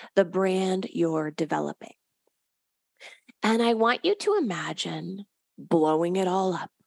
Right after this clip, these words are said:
<laughs> The visualization that works for me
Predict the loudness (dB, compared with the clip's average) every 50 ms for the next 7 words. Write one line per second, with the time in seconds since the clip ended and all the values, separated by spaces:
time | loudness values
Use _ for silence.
0 | _ _ -18 -18 -18 -20 -20 _ _ _ _ _ 2 2 2 4 _ 2 2 2
1 | 2 2 2 2 2 2 2 2 2 2 2 0 0 0 0 _ -4 -6 -6 _
2 | _ _ _ _ _ _ -4 -4 -4 -4 -6 -10 _ _ _ _ _ _ _ 2
3 | 2 2 4 4 4 4 4 2 2 2 4 2 2 2 0 0 0 0 -2 -2
4 | -2 0 0 0 0 0 -2 0 2 2 0 0 -2 -6 -8 -4 0 0 0 2
5 | 0 0 0 0 0 0 0 0 0